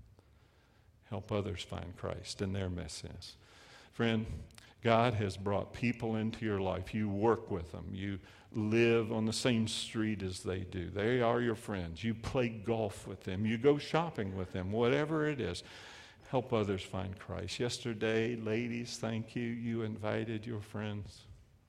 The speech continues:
You invited your coworkers. They heard about Jesus. Many of them don't know him personally.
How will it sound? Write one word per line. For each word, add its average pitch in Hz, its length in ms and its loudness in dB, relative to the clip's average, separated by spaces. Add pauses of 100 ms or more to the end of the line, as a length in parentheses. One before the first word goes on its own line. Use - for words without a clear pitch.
(500)
You 113 100 0
invited 110 360 2
your 107 140 -2
coworkers. 110 760 -6 (1000)
They 110 60 -2
heard 113 260 0
about 113 280 -2
Jesus. 107 640 -6 (960)
Many 117 260 4
of 113 140 2
them 113 400 0
don't 117 360 2
know 107 240 2
him 104 280 0
personally. 107 560 -4